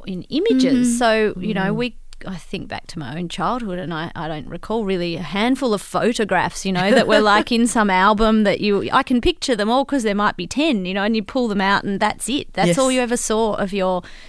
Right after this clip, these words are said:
Speaker 1: your own, um, image, really, apart from a mirror here and there, I guess. But otherwise, there was not this constant reflection, and then what we see in young people is the critique and,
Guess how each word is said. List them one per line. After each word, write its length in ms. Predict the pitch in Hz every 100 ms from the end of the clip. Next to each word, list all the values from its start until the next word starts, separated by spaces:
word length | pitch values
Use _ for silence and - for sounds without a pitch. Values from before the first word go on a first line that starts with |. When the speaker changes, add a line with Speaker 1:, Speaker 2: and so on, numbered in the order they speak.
| -
Speaker 1:
your 160 | 185
own, 360 | 202 214 208 196 - - -
um, 260 | 196 180 175
image, 480 | 403 427 190 139 -
really, 340 | 175 156 135
apart 320 | - - 370
from 160 | - 233
a 60 | 175
mirror 340 | 180 202 214
here 180 | 202 190
and 140 | 175
there, 220 | 185 330
I 100 | 262
guess. 320 | 226 - 415 -
But 160 | - -
otherwise, 600 | 254 277 240 196 190 - - - - - - -
there 140 | 233
was 200 | 233 247
not 240 | 285 302 -
this 160 | 240
constant 640 | - - 240 - - 208 -
reflection, 800 | 196 214 214 196 - 202 180 175 -
and 360 | 185 175 180 -
then 520 | 208 196 190 185 165
what 260 | - 190 185
we 120 | 202
see 360 | 190 - 208 214
in 120 | 196
young 180 | 185 185
people 380 | 202 185 185 175
is 160 | 170
the 100 | -
critique 680 | 180 214 - 247 220 165 -
and, 220 | 180 175